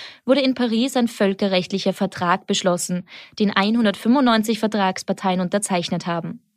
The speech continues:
Mit dem Ziel, die Erderwärmung auf deutlich unter zwei Grad Celsius zu begrenzen,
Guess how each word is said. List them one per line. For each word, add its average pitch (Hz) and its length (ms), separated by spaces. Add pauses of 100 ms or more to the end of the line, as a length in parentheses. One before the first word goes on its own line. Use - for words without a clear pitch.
(100)
Mit 240 140
dem 254 140
Ziel, 247 340 (380)
die 254 80
Erderwärmung 233 680
auf 226 220
deutlich 240 560
unter 226 320
zwei 175 240
Grad 180 260
Celsius 180 540
zu - 100
begrenzen, 185 760